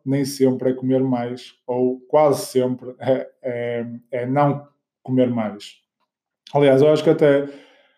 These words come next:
a regra de ouro para quase toda a gente é comer menos e treinar mais. Isso, ah, resulta para quase, para quase todos os objetivos. Ah,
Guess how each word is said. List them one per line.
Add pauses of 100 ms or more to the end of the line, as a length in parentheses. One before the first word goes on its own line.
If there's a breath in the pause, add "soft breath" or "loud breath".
(320 loud breath)
a
regra
de
ouro
para
quase
toda
a
gente
é (260)
comer
menos
e
treinar
mais. (240)
Isso,
ah,
resulta
para
quase,
para
quase
todos
os
objetivos. (800)
Ah,